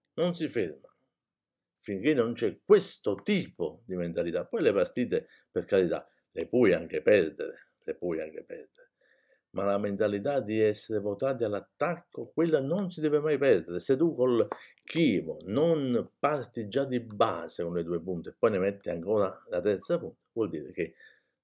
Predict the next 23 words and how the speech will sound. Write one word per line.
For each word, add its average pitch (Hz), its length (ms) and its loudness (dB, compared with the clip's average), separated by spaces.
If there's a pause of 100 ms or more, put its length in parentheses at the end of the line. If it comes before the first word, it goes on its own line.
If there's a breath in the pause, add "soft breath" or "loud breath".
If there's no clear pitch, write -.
de-, 95 840 -6
devi 101 320 2
giocare 98 400 4
con 95 200 0
le 92 320 2
due 117 180 4
o - 40 4
tre 135 160 0
punte 90 320 -4
soltanto 85 500 -2
quando 82 200 -4
fai 92 140 2
allenamento 85 680 2
con 82 120 -4
una 90 140 -4
squadra 82 440 -4
di, 85 220 -6 (380 soft breath)
di, 85 200 -6
di 85 100 -6
prima 87 320 -2
categoria, 85 640 0 (680)
al 85 140 -8
massimo. 85 520 -8